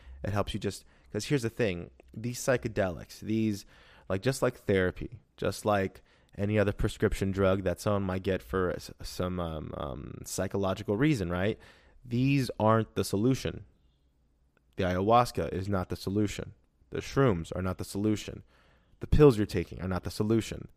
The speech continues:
These are just tools to help you get to the solution yourself. That's all it is.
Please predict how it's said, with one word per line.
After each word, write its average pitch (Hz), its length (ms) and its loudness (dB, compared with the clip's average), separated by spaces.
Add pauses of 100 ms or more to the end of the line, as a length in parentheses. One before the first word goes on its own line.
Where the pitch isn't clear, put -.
(560)
These 107 180 0
are 101 60 0
just 92 240 -6
tools 117 480 6
to - 120 -8
help 95 220 0
you 107 540 0
get - 300 0
to - 80 -14
the 98 100 -10
solution 101 400 -6
yourself. - 600 -8 (1800)
That's 95 160 -4
all 90 160 4
it 82 80 -4
is. - 240 -14